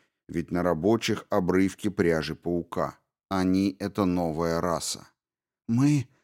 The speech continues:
видели ткача», — говорит Иуда. «Немногим выпадает такое. А мы видели».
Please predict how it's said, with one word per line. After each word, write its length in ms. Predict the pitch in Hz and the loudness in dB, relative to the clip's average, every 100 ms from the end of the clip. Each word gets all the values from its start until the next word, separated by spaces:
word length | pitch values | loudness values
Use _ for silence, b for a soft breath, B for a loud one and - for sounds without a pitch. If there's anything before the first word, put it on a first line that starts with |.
| _ _ - | _ _ -8
видели 540 | 85 135 147 139 139 | 2 4 4 4 2
ткача», — 680 | 135 - 127 - 151 147 98 - | 2 0 -2 2 4 4 2 -4
говорит 540 | 76 80 80 85 80 90 | -8 -2 0 0 0 -2
Иуда. 460 | 82 78 64 55 - _ _ _ | -2 -2 -6 -10 -16 _ _ _
«Немногим 640 | - 101 147 147 156 139 143 | 0 4 6 6 6 4 2
выпадает 580 | 143 135 127 131 101 - | 2 2 2 2 0 -2
такое. 500 | 101 - 90 60 - _ _ _ | -6 -4 -6 -6 -14 _ _ _
А 140 | 113 127 | 0 6
мы 380 | 139 165 165 | 8 8 8
видели». 760 | 127 131 180 147 110 87 64 | 6 4 4 4 2 0 -2